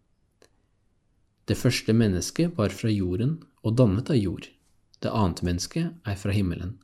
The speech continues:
Slik det mennesket var, som var dannet av jord, slik er også de andre som er av jord.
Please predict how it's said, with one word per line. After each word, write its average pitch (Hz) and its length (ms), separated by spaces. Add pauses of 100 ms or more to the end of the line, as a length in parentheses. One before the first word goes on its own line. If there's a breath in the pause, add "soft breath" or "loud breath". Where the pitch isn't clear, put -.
(2000)
Slik 127 420
det 113 140
mennesket 101 480
var, 101 240 (520)
som 107 280
var 104 80
dannet 95 360
av 90 60
jord, 117 280 (680)
slik 120 340
er 143 140
også 104 240
de 107 160
andre 113 400
som 135 160
er 92 240
av 87 80
jord. - 240